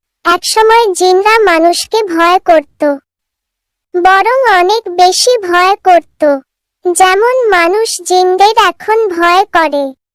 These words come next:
লোকেরা যখন পাহাড় পর্বত আরোহণ করত, জিনরা তখন তাদের দেখে পালিয়ে যেত।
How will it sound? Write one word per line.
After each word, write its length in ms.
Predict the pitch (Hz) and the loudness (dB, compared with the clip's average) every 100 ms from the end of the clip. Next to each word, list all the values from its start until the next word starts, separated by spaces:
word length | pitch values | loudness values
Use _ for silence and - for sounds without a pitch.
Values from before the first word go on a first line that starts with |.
| _ _ | _ _
লোকেরা 640 | 370 381 403 466 466 508 480 415 | 0 2 2 0 2 0 2 0
যখন 360 | 392 440 453 | 0 -2 -2
পাহাড় 500 | 403 339 330 381 427 | 0 -2 0 -2 -4
পর্বত 600 | 427 359 349 339 392 415 | 0 0 0 2 0 2
আরোহণ 520 | 359 320 339 381 403 392 | 0 0 -2 -2 -4 0
করত, 520 | 359 330 _ 392 359 | 0 0 _ 0 0
জিনরা 480 | 339 330 330 370 427 | 0 0 2 0 0
তখন 380 | 370 339 - 403 | -2 -4 -4 -6
তাদের 440 | 392 339 330 381 320 | -2 0 2 0 0
দেখে 360 | 311 - 427 440 | -2 -2 -6 -2
পালিয়ে 420 | 349 311 349 381 | -2 0 0 -2
যেত। 500 | 339 302 285 294 | 0 -2 -2 -6